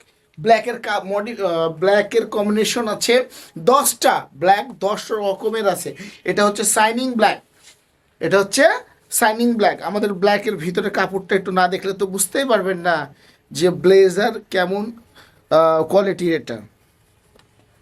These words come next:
আমাদের ভি-, ভিতরে কাপড়টা অনেক সুন্দর। দেখেন ভিতরে কাপড়টা, লাইনিং। আর এখানে হচ্ছে আপনার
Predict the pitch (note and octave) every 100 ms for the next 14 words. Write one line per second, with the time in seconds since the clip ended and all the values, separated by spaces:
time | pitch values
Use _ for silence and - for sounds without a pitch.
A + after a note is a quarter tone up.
0 | _ _ _ _ _ _ - D#3 D#3+ D3+
1 | E3+ C3+ D#3+ F#3+ F3+ F#3+ F#3 F#3+ G3+ F#3+
2 | - F#3 C#3+ C3 - _ _ _ _ _
3 | _ _ _ - C3+ F3 F3+ D#3 D3 C#3+
4 | C3+ B2 D#3+ G#3 - - C#3+ D3 C3 A2
5 | - - _ _ _ _ _ _ _ _
6 | - C#3 D#3+ E3+ E3+ E3+ E3+ C3+ F#3+ E3+